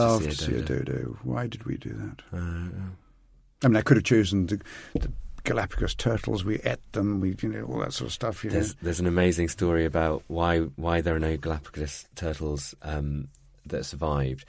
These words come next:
Speaker 2: and it's because they were really, really tasty.
Speaker 1: Yes.
Speaker 2: So the ships would pick them up, and the
Speaker 1: Yes.
Speaker 2: Galapagos trying to bring them back because they were often sent out to bring them back.
Speaker 1: Yeah.
Speaker 2: And this is, Voyager's huge, and they'd sort of get a third of the way there, and the biscuits would be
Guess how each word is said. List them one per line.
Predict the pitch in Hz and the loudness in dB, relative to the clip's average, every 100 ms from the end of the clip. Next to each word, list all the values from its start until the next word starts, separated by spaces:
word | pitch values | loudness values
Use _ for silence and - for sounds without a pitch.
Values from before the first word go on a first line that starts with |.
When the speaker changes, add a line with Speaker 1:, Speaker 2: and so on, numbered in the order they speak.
| - - _ - | -20 -20 _ -6
Speaker 2:
and | 78 | -4
it's | 69 | -4
because | - 92 87 | -6 -6 -2
they | |
were | 82 | -2
really, | 80 85 82 80 69 | 0 0 0 -2 -6
really | 82 87 82 73 | -4 0 0 0
tasty. | 78 76 - - - | -2 -4 -6 -10 -8
Speaker 1:
Yes. | 117 127 131 - | -2 0 -2 -6
Speaker 2:
So | - 82 | 0 0
the | 78 | 2
ships | - - - | 2 2 0
would | - - | -6 -6
pick | - | -6
them | - | -2
up, | 78 69 | -4 -2
and | |
the | 98 | 2
Speaker 1:
Yes. | |
Speaker 2:
Galapagos | 80 71 73 | 2 0 -6
trying | - 80 78 | -4 -4 -2
to | |
bring | - 73 | -2 -2
them | |
back | 71 69 - | 0 -2 -4
because | - | -6
they | 76 | -4
were | - | -2
often | 76 76 | -4 -4
sent | 69 69 71 | -4 -2 -2
out | 67 | -6
to | |
bring | - 78 71 | -4 -2 -2
them | 67 | 0
back. | 76 62 - | 0 -2 -6
Speaker 1:
Yeah. | 60 - - _ | -14 -14 -20 _
Speaker 2:
And | 76 76 71 69 - _ - | -4 0 0 -2 -6 _ -10
this | 98 - | -8 -6
is, | 73 | -8
Voyager's | - 76 73 69 65 | -4 -2 -2 -4 -8
huge, | - - 110 67 64 - | -10 -6 -4 -2 -6 -6
and | 71 | -4
they'd | 69 | -4
sort | 71 | -6
of | 71 | -6
get | - | -6
a | - | -8
third | - 76 | -4 -4
of | 67 | -2
the | 69 | 0
way | 69 67 - | 0 -2 -8
there, | 73 73 67 | -6 -2 -2
and | 67 65 | -4 -8
the | 65 | -8
biscuits | 69 - - 69 | -8 -8 -12 -10
would | 67 | -10
be | 67 | -8